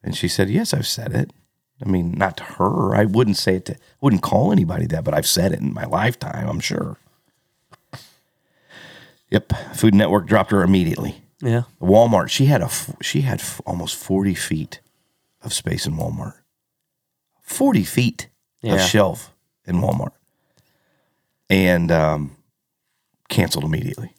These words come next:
Speaker 2: Yeah.
Speaker 1: Just took it off the shelves. Um,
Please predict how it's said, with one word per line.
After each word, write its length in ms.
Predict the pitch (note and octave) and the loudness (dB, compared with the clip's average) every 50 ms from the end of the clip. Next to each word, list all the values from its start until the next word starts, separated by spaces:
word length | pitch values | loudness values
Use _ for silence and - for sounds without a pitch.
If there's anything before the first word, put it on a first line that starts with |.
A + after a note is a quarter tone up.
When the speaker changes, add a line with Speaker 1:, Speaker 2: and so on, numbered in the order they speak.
| - - | -10 -8
Speaker 2:
Yeah. 240 | E2+ F2 F2 F2 F2+ - _ - _ _ _ - | -6 -6 -6 -8 -10 -14 _ -20 _ _ _ -8
Speaker 1:
Just 260 | D#2+ E3+ D#2 - - _ _ _ _ _ | -6 -4 -4 -4 -6 _ _ _ _ _
took 160 | - - D#2 | -2 -2 0
it 60 | E2 D#2 | 0 0
off 140 | D#2 D2+ | -2 -2
the 40 | - - | -4 -4
shelves. 340 | - D#2 D#2 D2+ - - - _ - _ _ _ _ _ _ _ _ - | -4 -4 -4 -6 -10 -14 -16 _ -20 _ _ _ _ _ _ _ _ 0
Um, 680 | E2+ E2 D#2 D#2+ D#2 D#2 D#2 D2+ D#2 D#2 D#2 D2+ | 2 2 4 4 2 2 0 0 -2 -2 -4 -6